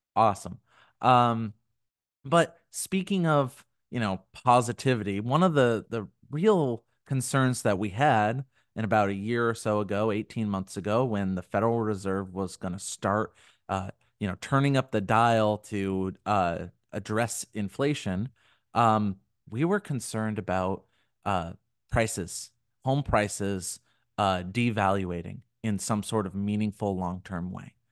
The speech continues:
right? I mean, that's, that's the big concern we have because we know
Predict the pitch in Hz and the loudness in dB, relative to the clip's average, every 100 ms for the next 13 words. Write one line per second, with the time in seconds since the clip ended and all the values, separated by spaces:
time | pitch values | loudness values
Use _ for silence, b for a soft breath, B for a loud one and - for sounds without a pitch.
0 | _ 98 107 117 _ _ _ 101 104 95 | _ -4 -2 -4 _ _ _ -4 -2 2
1 | 123 131 - - _ _ - 147 143 131 | 2 2 -2 -10 _ _ -2 0 2 2
2 | 135 131 113 127 117 110 110 110 101 110 | 2 0 -2 0 0 0 0 0 -2 -6
3 | 107 107 101 101 98 110 113 117 104 | -6 -4 -2 -2 0 4 6 6 4